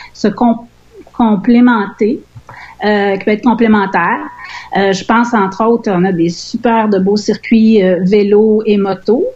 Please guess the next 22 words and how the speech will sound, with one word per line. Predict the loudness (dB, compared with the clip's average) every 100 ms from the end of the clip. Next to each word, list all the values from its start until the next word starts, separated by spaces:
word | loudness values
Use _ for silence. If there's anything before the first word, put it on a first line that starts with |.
| _ -2
Puis, | 2 4 2 -2 -2
euh, | 0 2 2
le | 0 -2
fait | 0 2
d'avoir | 2 2 0 0
un | -2
contraste, | -2 -4 -4 -2 -2 -2 -10 -18 -6
le | -2 0 0 0 -2 -4 -6 -12 _ _ _
contrefort | -2 0 -2 0 2
des | 2 2
Appalaches | 0 0 0 -2 -4 -4
plus | -2 -2 -2
dans | -2
le | 0
secteur | -2 -4 -2 -2 -2
Victoriaville, | -6 -2 0 0 2 2 2 0 -2 -10 -16 -16 -4
euh, | -2 0
Érable | 0 0 0 0
aussi, | 0 -2 -2 2 2 0 -12 -20 -4
euh, | 0 2 0
versus, | -2 -4 -2 2 2 0 -2
euh, | 0 2 0 0 -2